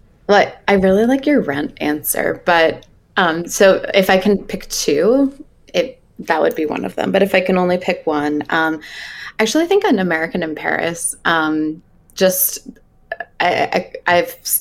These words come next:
you know, was a co-producer on it. It was the first show I was part of on, on Broadway. And I,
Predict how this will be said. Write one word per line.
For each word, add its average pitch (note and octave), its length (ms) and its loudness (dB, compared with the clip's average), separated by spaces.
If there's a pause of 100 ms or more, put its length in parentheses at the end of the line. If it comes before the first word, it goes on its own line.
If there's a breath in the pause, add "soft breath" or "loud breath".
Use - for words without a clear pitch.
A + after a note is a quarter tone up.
(140)
you - 300 -2
know, D3 140 0
was E3+ 200 0
a E3+ 60 0
co-producer D#3 640 0
on D3 160 0
it. D3+ 100 0
It D3+ 80 -2
was - 140 -4
the D#3+ 80 -4
first - 260 -4
show D3+ 220 -2
I D3+ 120 -2
was D3+ 160 -4
part - 240 -4
of D3+ 120 -4
on, D#3 300 -4
on E3 180 -2
Broadway. D#3 500 0
And D#3+ 180 0
I, D#3 360 0